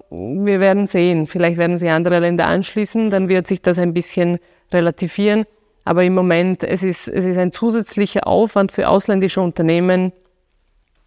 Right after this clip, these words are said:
und wird jetzt, sag ich mal, eher auf die Seite geschoben und eine andere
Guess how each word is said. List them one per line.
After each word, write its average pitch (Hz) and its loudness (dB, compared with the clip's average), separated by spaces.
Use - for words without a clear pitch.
und 170 0
wird 170 2
jetzt, - -8
sag - -6
ich 170 0
mal, 165 0
eher 160 2
auf - -8
die 185 0
Seite 160 -2
geschoben 170 0
und 165 -2
eine 160 0
andere 165 0